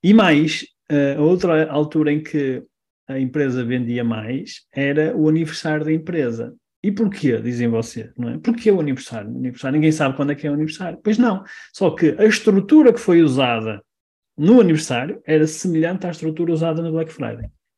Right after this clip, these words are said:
Ok? Então fiquem aqui com, com esta dica que é, façam uma pergunta sempre que vocês têm um resultado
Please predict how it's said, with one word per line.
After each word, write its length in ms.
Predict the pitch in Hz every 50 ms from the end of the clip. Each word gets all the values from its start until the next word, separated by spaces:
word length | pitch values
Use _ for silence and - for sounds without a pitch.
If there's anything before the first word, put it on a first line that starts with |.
| _ _ _ _ _ _ 165 151 _ _ _ _ _ _ _ _ _ _ _ _ _ _ _ _ _ _ _ _ _
Ok? 400 | 117 113 117 - 123 127 135 - _
Então 460 | - 123 120 120 135 127 131 131 131
fiquem 340 | - - 135 123 - 127 120
aqui 240 | 117 117 - 120 117
com, 360 | - 120 110 110 110 107 107 _ - - _
com 140 | - - 110
esta 260 | 107 - - - 110
dica 240 | 104 110 110 - 131
que 220 | 123 - - 127
é, 220 | 120 127 131 - - - _ _ _ _
façam 240 | 240 233 233 294
uma 60 | 254 226
pergunta 500 | 208 175 156 156 160 160 156 214 233 233
sempre 340 | - - - 220 240 233
que 80 | 233 -
vocês 300 | 190 185 - 190 175 160
têm 180 | - 165 156 156
um 60 | 151
resultado 640 | 135 135 139 147 139 135 131 117 117 113 113 117